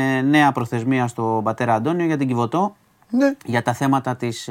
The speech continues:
Speaker 1: για τις κατηγορίες της, ε, κακοποίησης.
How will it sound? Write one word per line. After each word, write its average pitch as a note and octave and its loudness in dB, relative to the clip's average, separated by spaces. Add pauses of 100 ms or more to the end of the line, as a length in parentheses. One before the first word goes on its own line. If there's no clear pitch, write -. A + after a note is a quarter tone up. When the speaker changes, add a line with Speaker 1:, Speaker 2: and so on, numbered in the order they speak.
Speaker 1:
για A2+ -4
τις A2 -10
κατηγορίες A#2 -2
της, A2 -10
ε, G#2 -8
κακοποίησης. A#2 -6